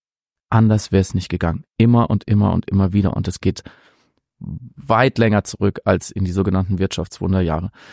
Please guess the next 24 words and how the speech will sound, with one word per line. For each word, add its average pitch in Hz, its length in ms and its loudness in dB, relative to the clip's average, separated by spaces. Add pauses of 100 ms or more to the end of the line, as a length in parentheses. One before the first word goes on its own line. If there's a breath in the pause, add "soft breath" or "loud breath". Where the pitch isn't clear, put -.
(400 loud breath)
die 127 60 4
übrigens 113 280 2
auch - 140 2
viele 110 240 2
andere 110 280 2
europäische 98 440 0
Staaten 98 280 2
hatten, 95 160 4
nur 101 160 4 (160)
wir 107 200 2
fühlen 98 220 2
uns 95 120 0
da - 80 0
immer 98 140 4
so 92 80 0
ganz 98 220 0
besonders. 95 380 0
Und 107 180 2
die 110 140 2
hatten 117 200 2
sie 98 120 2
auch - 140 4
durch - 220 -4
Zuwanderung. 90 460 -2